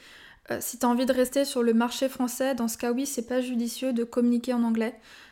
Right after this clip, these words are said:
Euh, tout simplement parce que, comme tu le soulignes, tu vas attirer à toi de potentiels clients anglais et ce sont en fait, euh, des personnes qui vont pas correspondre à ta cible.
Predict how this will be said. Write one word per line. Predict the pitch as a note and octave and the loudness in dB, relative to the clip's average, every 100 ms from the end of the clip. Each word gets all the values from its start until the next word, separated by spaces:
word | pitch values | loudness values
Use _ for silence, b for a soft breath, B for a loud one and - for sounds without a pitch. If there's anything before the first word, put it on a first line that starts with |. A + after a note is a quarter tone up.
| B | B
Euh, | A3+ | -6
tout | A3 | -6
simplement | - A3+ A#3+ A#3+ C4+ | -4 -2 0 2 2
parce | B3+ A3+ | 2 0
que, | - B3+ | -2 -2
comme | B3+ A#3 | 2 2
tu | A3+ | 2
le | A3+ | -4
soulignes, | - B3 C4+ C4 | 0 2 2 2
tu | C4 A#3 | -2 0
vas | A3+ - | 0 0
attirer | A#3+ B3 B3+ B3+ | -2 -2 -2 0
à | A#3+ | -2
toi | A#3+ C4 | 0 2
de | A#3 | 2
potentiels | A3+ B3+ B3+ A#3 B3 A#3 | 0 -2 0 -2 -2 -4
clients | - A#3+ B3 B3 A#3 | -4 0 0 0 -2
anglais | A#3 A3+ A#3+ C#4+ - - | 0 2 0 -2 -10 -6
et | A#3 | -6
ce | A#3 A#3 | -6 -8
sont | - B3+ B3 | -4 0 0
en | A3+ | 0
fait, | B3 A#3+ | -2 -2
euh, | A3+ | -2
des | G#3 G#3+ | -2 -4
personnes | G#3+ - B3 | -6 -4 -4
qui | B3+ A#3 | -2 -4
vont | A3+ G#3+ | -4 -4
pas | A#3+ A#3 | -4 -2
correspondre | B3 A#3 A3 - B3 A#3+ | -2 -2 -4 -2 -2 -2
à | |
ta | A#3 A3+ | -4 -6
cible. | A3 G#3+ - | -6 -8 -8